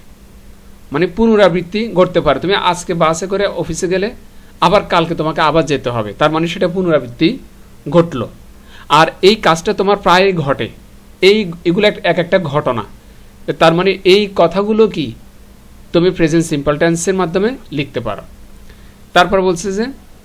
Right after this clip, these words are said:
she usually visit her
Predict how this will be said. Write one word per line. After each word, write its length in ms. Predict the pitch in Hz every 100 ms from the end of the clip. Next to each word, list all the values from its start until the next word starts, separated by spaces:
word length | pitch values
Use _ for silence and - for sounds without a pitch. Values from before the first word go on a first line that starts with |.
| - - - - - - - - - - - - - - -
she 440 | - 214 233 233 - - - - - - - - - - -
usually 640 | 185 175 202 196 151 170 247 - 156 147
visit 360 | 170 170 226
her 360 | 220 - 165 170